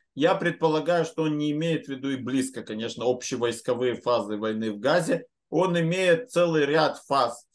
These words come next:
в том числе и контроль уже ту, которая, если мы исходим из того, что Израиль доведёт до конца задуманное и возьмёт под контроль Газу и, э, одержит победу, базисную победу над Хамасом,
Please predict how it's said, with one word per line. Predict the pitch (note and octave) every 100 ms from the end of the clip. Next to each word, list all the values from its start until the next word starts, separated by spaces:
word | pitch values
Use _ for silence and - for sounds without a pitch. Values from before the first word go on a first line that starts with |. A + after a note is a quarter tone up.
| -
в |
том | D#3 D3
числе | - B2 D3 F3+ F3+ D#3
и | B2+ -
контроль | - C3+ C3 D#3+ E3+ D3
уже | B2 A#2+ B2
ту, | - A3 -
которая, | D#3+ - D3+ C#3
если | C#3+ D3+ C#3+
мы | C#3
исходим | C3 - C#3+ C3 C3
из | -
того, | C3 C3
что | - A#2+
Израиль | A2+ C3 A#2+ G#2+
доведёт | A#2+ A#2+ A#2 B2+ A2+
до | A2+
конца | A#2+ A2+ B2 A2+
задуманное | G#2+ G#2 B2 G2+ E2 G2 - - _ -
и | A2+
возьмёт | A#2+ A#2+ C#3+ C3+
под | - B2
контроль | B2+ A#2 A#2 B2+ A#2 A2
Газу | D#3+ G3+ D#3 C3
и, | - A#2+ A#2 A2
э, | - A2+ A2 A2 G#2 -
одержит | A#2 A2 C3 A#2 A2+
победу, | B2 A2+ C3 A2 A2
базисную | A2 B2+ A#2 G2+ G#2+ G2+ -
победу | G#2+ A2+ A2 A2+
над | A2+ -
Хамасом, | C3 F3+ G3+ D#3 C3+